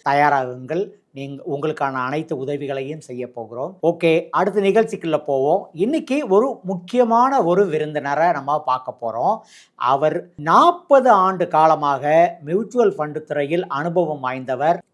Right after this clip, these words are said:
கரூர் மாவட்டம் பள்ளப்பட்டியை சேர்ந்த திரு சாகுல் அமீது அவர்களைத்தான் இன்றையுடன் நம்ம வந்து பேச போகிறோம். கிட்டத்தட்ட பள்ளப்பட்டியில மட்டுமே வந்து பெருவாரியான முதலீட்டாளர்களை வைத்திருக்கிறார். நாற்பது ஆண்டு கால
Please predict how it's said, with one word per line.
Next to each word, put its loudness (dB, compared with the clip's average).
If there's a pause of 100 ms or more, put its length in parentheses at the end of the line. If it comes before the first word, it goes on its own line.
(100)
கரூர் 0
மாவட்டம் 2 (240)
பள்ளப்பட்டியை 4
சேர்ந்த 0 (180)
திரு -4 (140)
சாகுல் 4
அமீது 4
அவர்களைத்தான் 2 (320)
இன்றையுடன் 2
நம்ம -2
வந்து -4
பேச -2
போகிறோம். -2 (240)
கிட்டத்தட்ட 0
பள்ளப்பட்டியில 4
மட்டுமே 2
வந்து 2 (240)
பெருவாரியான 6
முதலீட்டாளர்களை 2
வைத்திருக்கிறார். -2 (240)
நாற்பது 2
ஆண்டு 4
கால 4